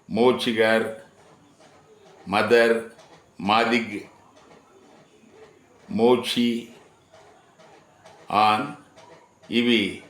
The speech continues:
దెంగ్, డెంగ్ district of ఉమెర్గాం తాలూకులో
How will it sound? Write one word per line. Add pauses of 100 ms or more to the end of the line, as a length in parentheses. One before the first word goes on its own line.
(640)
దెంగ్, (460)
డెంగ్ (540)
district (720)
of (220)
ఉమెర్గాం (100)
తాలూకులో